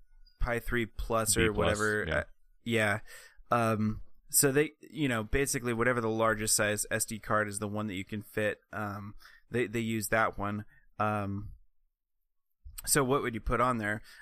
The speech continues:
Speaker 1: And so there's an obvious sort of, like, practical layer of this of, like, oh, I'd put, uh, Wikipedia on there. I'd put a map collection on there. I'd put all the, like, here's how to build a basic transistor. Here's how to build, you know, whatever.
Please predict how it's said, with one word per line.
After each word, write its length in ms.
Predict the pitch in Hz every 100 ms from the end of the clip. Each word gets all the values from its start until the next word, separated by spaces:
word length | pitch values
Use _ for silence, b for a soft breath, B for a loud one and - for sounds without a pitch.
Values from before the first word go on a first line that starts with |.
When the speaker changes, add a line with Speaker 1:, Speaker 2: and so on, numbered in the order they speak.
| -
Speaker 1:
And 120 | 143
so 120 | 160
there's 240 | 139 123
an 180 | - 123
obvious 420 | 147 156 160 151
sort 160 | - 139
of, 120 | 120
like, 180 | 113 107
practical 460 | - 131 139 - 110
layer 260 | 104 101
of 100 | 101
this 200 | 107 107
of, 120 | 107
like, 260 | 104 104 - -
oh, 140 | 131
I'd 240 | 123 117
put, 300 | - 123 113 - -
uh, 400 | 110 107 104 120 - b b b b
Wikipedia 680 | 143 156 - 135 127 120 120
on 220 | 120 117
there. 180 | 117 117
I'd 160 | 113 113
put 240 | - 127
a 320 | 120 113 110 -
map 420 | 113 113 113 -
collection 400 | - 113 110 120
on 140 | 110 110
there. 180 | 110
I'd 160 | 107 104
put 140 | -
all 120 | 120 113
the, 120 | 110
like, 280 | 107 110 - b b b
here's 360 | - - 190 -
how 100 | 135
to 80 | 135
build 240 | 135 156
a 60 | 147
basic 360 | 120 143 156 147 - -
transistor. 720 | - 139 143 175 - 110 104
Here's 220 | 131 143
how 80 | 135
to 80 | 123
build, 280 | 123 123 123
you 120 | 123
know, 140 | 113
whatever. 460 | 117 131 120 107 117